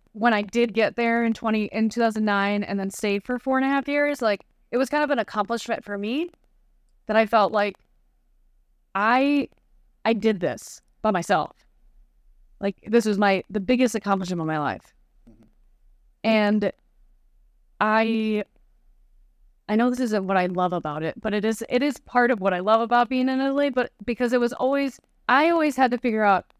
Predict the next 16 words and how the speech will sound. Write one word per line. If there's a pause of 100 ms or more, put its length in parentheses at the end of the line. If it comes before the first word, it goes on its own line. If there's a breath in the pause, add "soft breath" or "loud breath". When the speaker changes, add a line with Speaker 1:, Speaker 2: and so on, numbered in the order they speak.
(100)
Speaker 1:
how
to
do
things (540)
to
find, (720)
you
know, (920)
a
better
bank (220)
or
to
find
better
internet.